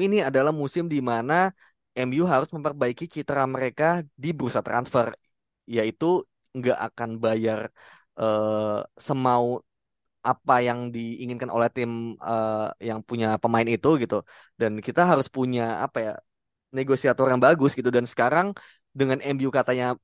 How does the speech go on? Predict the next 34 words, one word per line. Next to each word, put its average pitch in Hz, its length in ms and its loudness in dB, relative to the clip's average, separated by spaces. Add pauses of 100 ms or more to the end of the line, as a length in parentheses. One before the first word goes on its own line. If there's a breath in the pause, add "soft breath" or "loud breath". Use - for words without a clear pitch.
(100)
bukan 156 320 0
mundur 196 400 2
ya, 120 160 2
tapi 165 320 -2
nggak 135 240 0
akan 147 160 -10
memberikan 120 480 -8
tawaran 117 400 0
selanjutnya, 117 720 -4
itu - 80 -2
udah 165 160 4
bagus 113 320 2
gitu. 107 240 -6
Tinggal 147 400 2 (560 loud breath)
yang 127 160 0
penting 180 480 -4 (160)
M 120 160 -4
U 170 80 -4
punya 143 320 0
backup - 320 -2
plan 127 320 2
gitu 107 240 -8
loh, - 80 -10
plan 113 240 -6
B-nya 113 240 -4
siapa. 104 560 -2 (240 soft breath)
Dan 107 160 -6
ketika 113 400 4
memang 117 320 2
itu 127 240 0 (480)
dilakukan 117 560 0
ya, 110 80 -6
menurut 110 320 -8
gua 185 400 2